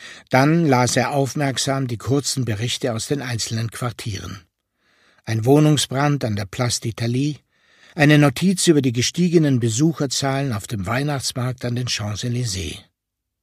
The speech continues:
Doch was war das? Er stutzte und las die kurze Meldung noch einmal. Diebstahl der Weihnachtsbeleuchtung auf der Place du Tertre.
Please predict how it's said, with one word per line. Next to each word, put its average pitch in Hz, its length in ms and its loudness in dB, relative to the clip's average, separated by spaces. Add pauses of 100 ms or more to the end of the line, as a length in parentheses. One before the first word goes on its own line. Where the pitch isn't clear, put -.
(520)
Doch - 240 -8
was 90 180 -6
war - 160 -10
das? - 380 -8 (640)
Er 151 120 2
stutzte - 640 -4 (240)
und 127 120 0
las 113 260 0
die 120 100 -4
kurze 131 320 -4
Meldung 135 380 -2
noch 127 180 -4
einmal. 76 520 -10 (1160)
Diebstahl 170 680 2
der 107 200 -2
Weihnachtsbeleuchtung 135 1120 -4
auf 110 200 -10
der 98 160 -8
Place 113 560 -6
du 127 120 -10 (120)
Tertre. - 560 -10